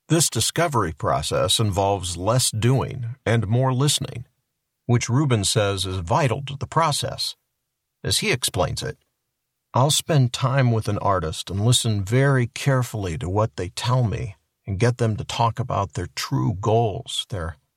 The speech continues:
highest, highest goals. We go back to the heart of why they started doing what they're doing in the first place."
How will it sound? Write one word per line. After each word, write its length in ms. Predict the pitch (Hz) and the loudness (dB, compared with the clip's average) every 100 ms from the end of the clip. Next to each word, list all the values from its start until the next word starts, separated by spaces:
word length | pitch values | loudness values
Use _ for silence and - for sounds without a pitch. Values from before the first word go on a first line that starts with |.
| _ | _
highest, 600 | - 135 143 107 - - | -2 2 2 2 -2 -8
highest 560 | - 120 143 98 - - | -4 -2 0 -2 -6 0
goals. 520 | 123 120 120 135 - _ _ _ - | 2 2 0 -8 -14 _ _ _ 0
We 140 | 151 | 2
go 180 | 160 156 | 2 2
back 360 | 127 127 135 | 2 0 0
to 80 | - | -2
the 100 | 107 | -4
heart 460 | 95 - 120 123 117 | -4 0 2 2 0
of 200 | 95 85 | -6 -8
why 400 | 92 104 135 135 | -4 0 2 2
they 180 | 113 104 | 2 -2
started 720 | - - 127 127 98 85 98 | -2 -2 0 0 -2 -6 -4
doing 340 | 123 127 127 120 | 2 4 6 4
what 200 | 123 123 | 2 0
they're 180 | 107 | -2
doing 360 | 104 117 123 123 | 0 0 4 4
in 100 | 113 | 4
the 60 | 107 | 0
first 380 | - 165 - | -2 -2 -2
place." 460 | - - 98 - - | -2 -4 -2 -4 -4